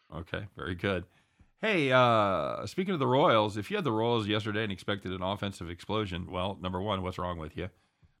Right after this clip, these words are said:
But number two, you might have picked a good spot, because if you had over t-, four and a half, you're in great shape. They scored four runs in the first three innings. Nobody can stop the Royals. You can't break 'em up, uh, except what? That Chicago White Sox bullpen that had been shit pretty much the, uh,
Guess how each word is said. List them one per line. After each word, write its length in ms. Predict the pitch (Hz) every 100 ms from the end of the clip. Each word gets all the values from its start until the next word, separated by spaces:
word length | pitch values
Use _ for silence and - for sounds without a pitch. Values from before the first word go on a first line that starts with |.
| -
But 80 |
number 200 | 135 196
two, 460 | 143 254 240 175 165 _ _ _ _ _ _ _
you 100 | - 226
might 100 | 262
have 80 | 226
picked 160 | 254
a 40 | 240
good 160 | 254 214
spot, 440 | 254 285 - - -
because 240 | 123 147
if 60 | 151
you 60 |
had 100 | 196
over 200 | 214 208
t-, 100 | 196
four 220 | - 226
and 80 | 220
a 40 | 196
half, 320 | 254 240 220
you're 160 | 220 240
in 60 |
great 220 | 214 240
shape. 220 | 233 254 240
They 60 |
scored 260 | 196 233 220
four 260 | - 240 226
runs 260 | 247 262
in 60 | 208
the 60 |
first 260 | 196 226 240
three 200 | 233 240
innings. 240 | 269 233 147
Nobody 300 | 240 269 240
can 120 | 185
stop 300 | - 180 180
the 60 |
Royals. 320 | 180 202 262 254
You 80 |
can't 220 | 208 262 208
break 200 | 196 180
'em 100 | 190
up, 260 | 269 214 _ _ _ _ -
uh, 340 | 202 220 226 220
except 400 | 208 233 240 -
what? 280 | 190 277 233
That 180 | 143
Chicago 340 | - - 175 170
White 220 | 185 190
Sox 240 | 196 190
bullpen 380 | - 220 196 131
that 100 | 95
had 100 | 95 101
been 160 | 101
shit 340 | 101 202 180 -
pretty 160 | 143
much 200 | 151 151
the, 340 | 143 139 135 120
uh, 140 | 110